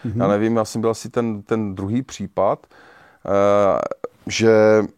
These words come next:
Speaker 2: jsme jezdili a vždycky jsme dojeli na bedně. Tím, že jsme měli malou nianci. Jezdili jsme sice vzadu, byli jsme mezi posledníma nejpomalejšíma sidekárama,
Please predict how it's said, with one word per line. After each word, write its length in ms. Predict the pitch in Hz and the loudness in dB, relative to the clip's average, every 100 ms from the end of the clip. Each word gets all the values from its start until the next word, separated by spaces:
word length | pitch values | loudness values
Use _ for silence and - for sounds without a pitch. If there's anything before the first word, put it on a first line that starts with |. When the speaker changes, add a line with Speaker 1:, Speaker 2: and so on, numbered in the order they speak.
| _ - | _ -10
Speaker 2:
jsme 220 | 117 120 | 0 2
jezdili 400 | 117 110 127 151 | 2 0 0 2
a 40 | |
vždycky 320 | 151 135 135 147 | 0 -2 -6 -4
jsme 120 | 151 | 0
dojeli 160 | 156 170 | 2 2
na 60 | |
bedně. 360 | 185 202 147 90 - _ _ _ _ - 127 127 | 0 -2 -4 -8 -10 _ _ _ _ -6 -4 -2
Tím, 160 | 147 | 0
že 100 | 135 | 0
jsme 140 | 139 143 | 2 2
měli 220 | 139 139 | 2 2
malou 280 | 135 127 127 | 2 4 2
nianci. 400 | 123 113 110 113 | 2 0 -2 -4
Jezdili 260 | 131 160 | -2 0
jsme 120 | 175 190 | 0 -2
sice 300 | 226 - 104 | -2 -4 -6
vzadu, 480 | 85 95 92 151 220 | -2 -2 0 -2 -2
byli 140 | 131 | -4
jsme 180 | 117 117 | 0 0
mezi 240 | 113 113 | 0 -2
posledníma 540 | 117 107 - 117 120 120 | -4 -6 -4 -2 0 0
nejpomalejšíma 680 | 110 127 120 120 120 147 113 | 0 0 0 0 -2 -6 -6
sidekárama, 720 | - 85 - 104 107 120 | -6 -10 -4 0 0 0